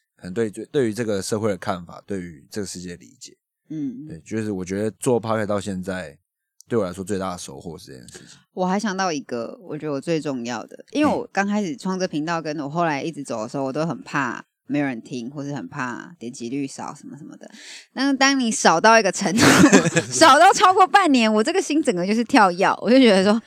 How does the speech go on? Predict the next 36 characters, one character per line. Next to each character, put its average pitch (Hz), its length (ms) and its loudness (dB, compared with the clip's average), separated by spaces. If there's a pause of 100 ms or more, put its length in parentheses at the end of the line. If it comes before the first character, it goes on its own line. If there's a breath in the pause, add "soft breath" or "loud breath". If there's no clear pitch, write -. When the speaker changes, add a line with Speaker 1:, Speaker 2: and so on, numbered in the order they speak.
(140)
Speaker 2:
随 139 200 -8
便， 143 200 -6
那 185 100 -6
我 156 40 -6
们 139 80 -8
就 147 60 -2
来 143 120 -4
胡 135 120 -14
搞 - 160 -10
瞎 196 160 -4
搞。 226 240 2 (380)
Speaker 1:
<laughs> - 440 -2
你 120 60 -6
说 131 120 2
到 139 160 6
现-， 131 320 -2
这 160 140 4
个 143 80 6
阶 151 160 6
段 156 240 8
之 370 60 4
后， 381 80 10
Speaker 2:
对， - 40 8
到 214 80 6
那 - 0 -
阶 392 180 2
段 403 160 8
我 294 100 8
就 320 60 6
会 370 120 6
觉 180 200 10
得 311 120 8
Speaker 1:
二 - 60 8
零 - 20 4
二 - 0 -
一 151 120 2